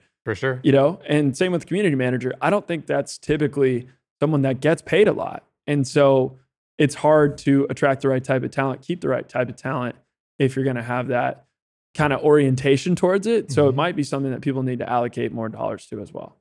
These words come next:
Speaker 1: Well, I think the whole business model is broken of, like, let's build this super fast and as lean as possible and not prioritize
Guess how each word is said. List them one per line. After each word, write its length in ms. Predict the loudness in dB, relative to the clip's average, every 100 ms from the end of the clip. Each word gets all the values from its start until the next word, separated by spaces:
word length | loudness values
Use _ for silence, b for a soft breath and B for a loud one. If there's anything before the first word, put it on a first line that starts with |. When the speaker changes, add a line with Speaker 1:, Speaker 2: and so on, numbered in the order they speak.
| 0
Speaker 1:
Well, 120 | 2
I 80 | 2
think 140 | 2
the 80 | 0
whole 240 | 4 2
business 540 | 4 0 0 -2 -6 -12
model 440 | -6 0 2 2
is 120 | 0 -2
broken 520 | 0 0 0 -4 -2
of, 200 | -4 -2
like, 280 | -2 -2 -2
let's 200 | -4 -4
build 200 | 0 0
this 180 | 0 -4
super 260 | -6 -4 -4
fast 460 | -2 0 0 -2 -6
and 120 | -4
as 260 | -4 -6 -8
lean 260 | -4 -2
as 120 | -2 0
possible 600 | 2 2 0 -2 0 0
and 220 | -2 -2
not 240 | 0 0
prioritize 580 | 0 2 0 0 -4 -6